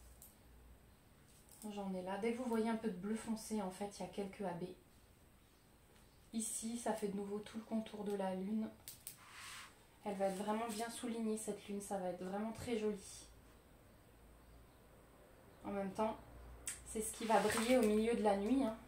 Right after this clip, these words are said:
J'en ai là aussi, le long de sa manche. Et j'en ai un petit peu là,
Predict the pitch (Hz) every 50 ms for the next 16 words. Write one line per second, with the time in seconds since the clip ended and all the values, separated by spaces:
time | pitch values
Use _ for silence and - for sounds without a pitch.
0 | - - - - 208 214 208 202 202 202 208 214 226 226 214 214 214 - - -
1 | 247 240 233 202 202 202 208 - - - 214 208 202 202 196 220 247 - - -
2 | - - - - - - - - - - - - - - - - - - - -
3 | - - - - - - - - - - - - - - - - - - - -
4 | - - - - 214 214 202 208 202 202 202 196 196 196 190 - - 202 - -
5 | 208 202 196 190 185 175